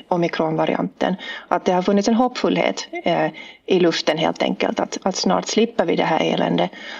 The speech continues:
Och det har också säkert lett till en, en stigande frustration och, och det här, ja, ökad, ökad trötthet helt enkelt. Man, vi är coronautmattade och vill att det ska liksom vara över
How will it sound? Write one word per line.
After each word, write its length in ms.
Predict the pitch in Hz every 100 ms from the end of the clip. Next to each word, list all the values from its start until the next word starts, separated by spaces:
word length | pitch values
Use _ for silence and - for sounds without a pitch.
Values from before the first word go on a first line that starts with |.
| -
Och 300 | - 196 196
det 100 | 190
har 160 | 190 190
också 200 | 190 185
säkert 360 | 196 180 185 180
lett 280 | 170 -
till 100 | 175
en, 180 | 180 165 180 - _ -
en 140 | 190
stigande 460 | - 220 220 220 208
frustration 880 | 208 196 196 185 185 185 185 185 180 - - - -
och, 340 | - 175 175 -
och 240 | 175 170
det 80 | 175
här, 500 | 170 170 - - - - _ _
ja, 200 | 208 175 -
ökad, 420 | 220 208 202 196 - -
ökad 400 | - 202 240 220
trötthet 500 | - 233 233 190 156
helt 200 | - -
enkelt. 400 | 185 185 226 214
Man, 120 | 185 180
vi 100 | 196
är 120 | 196
coronautmattade 1160 | 190 208 208 190 - 165 - - - - - - - - -
och 180 | 185
vill 160 | 170 180
att 100 | 190
det 80 | 180
ska 200 | - 170
liksom 440 | 170 - 180 175 - _
vara 180 | 185 170
över 380 | 190 165 170